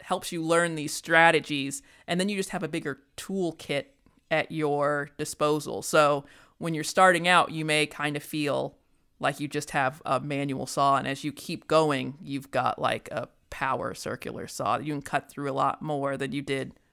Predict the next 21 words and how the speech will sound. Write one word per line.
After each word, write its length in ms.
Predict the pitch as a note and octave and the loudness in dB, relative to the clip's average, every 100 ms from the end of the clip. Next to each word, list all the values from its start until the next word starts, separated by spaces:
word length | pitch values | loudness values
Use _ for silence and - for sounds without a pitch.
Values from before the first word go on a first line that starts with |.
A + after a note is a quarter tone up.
| _ | _
when 120 | F#3 | -2
you 80 | E3+ | 0
first 180 | D3 C#3+ | -2 4
started. 340 | A3 A#3+ F3+ - - - | 6 6 4 -2 -16 -2
And 120 | A3+ | 4
I 60 | A3+ | 4
think 180 | F4 F4 | 2 2
that's 220 | C#4 D#4+ | 2 4
one 100 | G#3+ | 2
of 80 | F3 | 2
the 80 | D#3+ | 2
things 180 | D3+ D#3 | 0 0
that's 180 | D#3+ | -2
harder. 500 | - A#3+ D4 D#3 F3+ - _ - | 0 6 6 6 0 -4 _ -6
This 140 | E3+ | -4
is 80 | D#3+ | -2
transitioning 500 | - F3+ F#3 F#3 E3+ | 2 4 2 2 0
into 160 | E3 | 6
our 100 | E3 | 6
last 300 | D#3 G3 A#3+ D3+ | 8 6 4 0
one. 220 | B2+ | -2